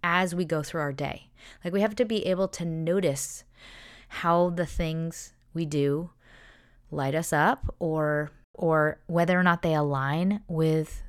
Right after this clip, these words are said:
things that make us happy and our values.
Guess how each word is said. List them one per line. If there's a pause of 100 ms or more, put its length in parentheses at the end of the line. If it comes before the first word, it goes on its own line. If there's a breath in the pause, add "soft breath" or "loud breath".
(120)
things
that
make
us
happy
and (380 loud breath)
our
values.